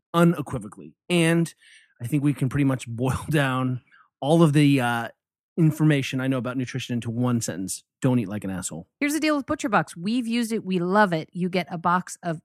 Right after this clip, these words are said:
Speaker 2: super beautiful grass-fed or finished beef, free-range chicken, and old world pork, whatever that is.
Speaker 1: <laughs> It's like vintage pork. No, no. Here's the deal. I love bacon. You love bacon. Use our link.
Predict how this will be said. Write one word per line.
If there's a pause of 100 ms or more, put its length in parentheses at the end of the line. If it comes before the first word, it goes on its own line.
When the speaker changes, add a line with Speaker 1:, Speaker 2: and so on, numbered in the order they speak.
Speaker 2:
super
beautiful
grass-fed
or
finished
beef, (280)
free-range
chicken,
and
old
world
pork,
whatever
that
is.
Speaker 1:
<laughs> (580)
It's
like
vintage
pork. (380)
No,
no.
Here's
the
deal. (320)
I
love
bacon.
You
love
bacon. (300)
Use
our
link.